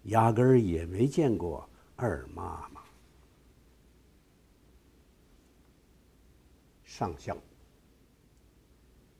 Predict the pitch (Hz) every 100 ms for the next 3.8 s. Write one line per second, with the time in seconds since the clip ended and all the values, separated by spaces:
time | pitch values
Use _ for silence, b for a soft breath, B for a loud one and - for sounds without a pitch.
0 | _ _ _ - 196 156 - 185 196 185
1 | - 127 180 247 151 101 92 87 101 151
2 | 165 117 80 b b - 185 - - 87
3 | 95 147 160 147 127 104 82